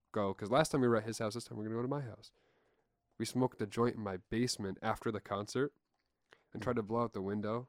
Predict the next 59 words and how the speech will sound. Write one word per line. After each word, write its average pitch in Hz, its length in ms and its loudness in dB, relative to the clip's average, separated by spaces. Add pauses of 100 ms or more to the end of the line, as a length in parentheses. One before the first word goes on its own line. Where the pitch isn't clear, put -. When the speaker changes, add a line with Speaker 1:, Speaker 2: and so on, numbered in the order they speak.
(140)
Speaker 1:
One 113 120 0
of 117 60 4
those 113 220 0
little 123 160 4
small 113 500 2
basement 104 420 -4
windows. 143 480 -2
You 117 100 0
know, 117 140 2
you're 110 120 0
in 110 40 0
a 107 40 -2
basement 110 320 -4
and 110 60 -8
it's, - 80 -12
like, 101 120 -12
super - 280 -8
small 104 260 -2
Speaker 2:
Yeah. 104 80 0
Speaker 1:
windows, 123 380 2
and 95 140 -6 (680)
it 104 100 -8
did 101 120 -6
not 95 200 -4
work. 90 260 -6
My 92 120 -8
whole 98 180 -6
house 90 280 -8
smelled, 87 440 -12
and 85 240 -14 (360)
I 110 80 -2
had 104 100 -2
little 104 160 0
brothers 104 320 -2
at 101 100 -4
the 101 60 -8
time 98 480 -4
who, 92 180 -6
like, 87 300 -10
did 95 120 -4
not 95 280 -6
know 95 260 -4
about, 90 320 -8 (520)
like, - 180 -20
smoking, 95 580 -6
really, 90 400 -8
you 98 100 -6
know? 95 200 -4
Speaker 2:
Mm-hmm. 92 180 -14
Speaker 1:
They 98 60 -8
didn't 101 140 -6
really 95 180 -4
know 98 100 -4
about 95 260 -6
weed 92 200 -12
like 87 180 -12
that 87 180 -10
yet. 87 200 -10
Like, - 200 -14